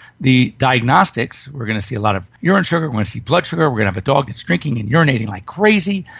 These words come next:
often eating like crazy, sometimes gaining weight, and yet starting to feel really sick. And the more this goes unchecked, the sicker they get.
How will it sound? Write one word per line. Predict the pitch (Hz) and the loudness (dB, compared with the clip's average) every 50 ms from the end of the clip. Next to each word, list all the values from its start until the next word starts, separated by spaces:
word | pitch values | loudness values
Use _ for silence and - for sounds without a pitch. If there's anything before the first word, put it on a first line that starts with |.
| - - | -14 -4
often | - - 151 - - 117 - - | 0 0 0 0 -2 -6 -12 -4
eating | - 185 214 214 196 | -2 0 2 2 2
like | 175 165 160 - | 2 0 0 -2
crazy, | - - 156 147 143 147 147 | 0 0 0 2 2 0 -2
sometimes | - - 123 120 - 110 98 104 | -2 -2 -2 -2 -4 -4 -4 -6
gaining | - 104 98 98 107 | -8 -8 -8 -6 -2
weight, | 131 165 170 170 - - - _ - - - - - _ _ | 0 0 2 0 0 -4 -10 _ -20 -20 -20 -20 -20 _ _
and | - 147 139 139 139 139 | -2 0 2 4 2 2
yet | - - 135 151 196 220 220 - - - - _ _ _ | 0 0 0 2 4 4 2 0 -4 -14 -18 _ _ _
starting | - - - 147 143 135 | -10 -4 -2 0 0 0
to | 131 127 | -2 -6
feel | - 127 123 110 | -8 -8 -8 -6
really | 110 107 98 | -6 -6 -6
sick. | 87 - - - 113 - - - _ _ _ | -4 -2 -2 -2 -2 -4 -8 -14 _ _ _
And | - 131 127 127 120 | -2 0 0 0 0
the | 120 | 0
more | 117 139 170 190 | 0 2 2 2
this | 180 180 - | 2 2 0
goes | - 160 156 147 147 | 0 -2 -2 -2 -2
unchecked, | - 143 135 - - 214 208 - - | -6 -8 -8 -2 0 0 0 0 -2
the | 131 | -2
sicker | - - - 254 - 160 139 | 0 0 0 0 -2 -4 -6
they | 110 101 | -6 -4
get. | 104 117 156 208 220 - | 0 2 2 2 0 -2